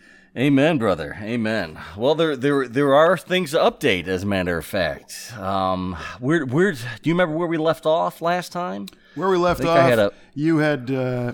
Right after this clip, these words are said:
Speaker 2: <clears throat> uh, you had
Speaker 1: have a bare
Speaker 2: obta-,
Speaker 1: block and
Speaker 2: you ob-,
Speaker 1: parts and
Speaker 2: yes,
Speaker 1: stuff?
Speaker 2: you've, uh, you, you had obtained the block and the parts, and you're taking them over to your buddy's house, and you were starting
Speaker 1: Yeah.
Speaker 2: to, uh, paint some of the pulleys and a few things.
Speaker 1: Right.
Speaker 2: And,
Speaker 1: Right.
Speaker 2: uh, and, uh,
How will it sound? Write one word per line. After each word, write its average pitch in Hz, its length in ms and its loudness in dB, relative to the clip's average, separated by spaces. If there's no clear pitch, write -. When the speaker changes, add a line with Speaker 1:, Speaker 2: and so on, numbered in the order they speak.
Speaker 2:
<clears throat> - 0 -
uh, 117 120 -4
you 135 200 2
had 120 120 0
Speaker 1:
have 85 100 -6
a 143 60 -4
bare 120 220 2
Speaker 2:
obta-, 98 40 -14
Speaker 1:
block 110 340 0
and 151 80 -2
Speaker 2:
you 143 100 2
ob-, 139 60 -2
Speaker 1:
parts 127 280 -4
and 143 80 -2
Speaker 2:
yes, 147 120 0
Speaker 1:
stuff? 147 180 -4
Speaker 2:
you've, 117 160 -4
uh, 113 160 -8
you, 127 220 -6
you 123 160 -4
had 127 100 -4
obtained 156 360 -2
the 143 40 -2
block 147 360 -2
and 123 80 -6
the 110 60 -8
parts, 131 420 -4
and 113 60 -12
you're 110 100 -10
taking 131 320 -8
them 120 120 -2
over 117 180 -8
to 110 80 -12
your 113 80 -8
buddy's 117 320 -8
house, 113 380 -8
and 107 120 -14
you 107 120 -12
were 101 100 -14
starting 117 380 -8
Speaker 1:
Yeah. 82 180 -6
Speaker 2:
to, 107 200 -10
uh, 98 120 -10
paint 143 320 -8
some 131 140 -8
of 120 60 -6
the 113 60 -10
pulleys 120 520 -6
and 107 100 -14
a 101 40 -14
few 123 180 -10
things. 117 560 -10
Speaker 1:
Right. 95 640 -2
Speaker 2:
And, 107 340 -8
Speaker 1:
Right. 95 220 0
Speaker 2:
uh, 101 340 -6
and, 101 720 -10
uh, 98 100 -10